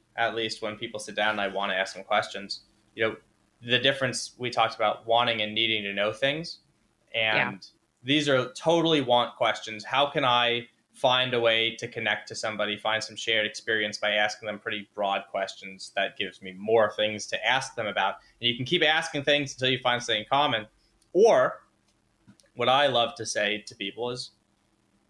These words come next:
Speaker 1: "What do you want me to know?
Speaker 2: Yeah.
Speaker 1: What do you want me to know about you? What do you need me to know?" Uh,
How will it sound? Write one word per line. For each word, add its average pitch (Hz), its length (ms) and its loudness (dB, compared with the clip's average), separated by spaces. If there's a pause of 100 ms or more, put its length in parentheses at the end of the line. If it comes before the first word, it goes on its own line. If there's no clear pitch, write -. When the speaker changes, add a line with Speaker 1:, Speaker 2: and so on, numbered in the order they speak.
(140)
Speaker 1:
"What 120 120 2
do 185 80 2
you 196 120 2
want 127 320 4
me 147 140 4
to 143 100 2
know? 123 240 2 (1800)
Speaker 2:
Yeah. 165 200 2
Speaker 1:
What 175 60 4
do 175 60 2
you 139 80 2
want 135 140 4
me 131 60 0
to 120 60 -4
know 131 140 6
about 98 320 0
you? 95 120 -10 (140)
What 131 140 2
do 151 60 2
you 151 100 2
need 135 280 2
me 127 140 0
to 120 120 0
know?" 107 300 0 (520)
Uh, 101 280 0